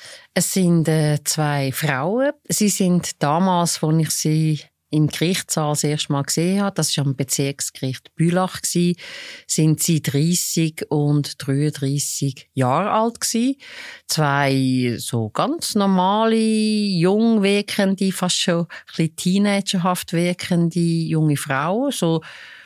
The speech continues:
sympathisch, also wo man gedacht hat, ja, mit denen würde man gerne mal einen Kaffee trinken und mit ihnen darüber reden, wer sie sind, woher sie kommen. Sie kommen aus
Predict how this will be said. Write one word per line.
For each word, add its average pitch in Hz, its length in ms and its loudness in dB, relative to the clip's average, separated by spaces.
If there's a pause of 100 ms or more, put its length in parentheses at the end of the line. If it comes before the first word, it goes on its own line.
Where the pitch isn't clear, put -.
(140)
sympathisch, 185 800 2
also 156 540 0 (140)
wo 139 160 0
man 131 320 0 (200)
gedacht 123 360 0
hat, 127 120 -4
ja, 120 140 2
mit 127 180 0
denen 123 240 0
würde 131 140 -2
man 127 120 -4
gerne 175 260 0
mal 220 200 0
einen 220 120 0 (120)
Kaffee 170 300 -4
trinken 175 800 0
und 160 560 0
mit 156 220 0
ihnen 160 180 2
darüber 151 300 0
reden, 151 640 0
wer 147 180 0
sie - 160 -6
sind, 156 400 0
woher 147 240 2
sie - 140 -4
kommen. 185 400 0 (720)
Sie 190 160 0
kommen 185 340 4
aus 165 340 2